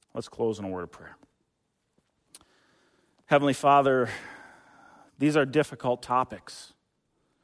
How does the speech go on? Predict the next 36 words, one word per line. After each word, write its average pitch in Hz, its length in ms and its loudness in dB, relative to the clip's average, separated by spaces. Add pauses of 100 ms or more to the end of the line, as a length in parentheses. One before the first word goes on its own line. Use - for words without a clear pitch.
(960)
And 135 140 2
yet, 143 200 4
Lord, 139 300 4
you 147 140 2
have 147 180 4
spoken 156 580 2
to 117 200 -4
us. 107 240 -2
You 143 120 0
have 131 220 2
shown 160 500 0
us - 480 -6
the 135 100 -2
way 143 360 2
that 131 140 0
you 135 480 -2 (260)
call 151 360 2
us 143 180 -2
as 139 120 0
your 139 120 -2
people 131 400 -2
to, 123 240 -4 (240)
to 131 120 -6
not 135 200 4
only 135 520 0 (140)
believe, 170 840 -4 (560)
but 131 120 0
how 147 220 4
to 139 100 2
live 131 300 0
out 147 300 2
those 110 200 -2
beliefs 110 500 -10
in 117 80 -8
our 104 160 -6
world. 110 420 -10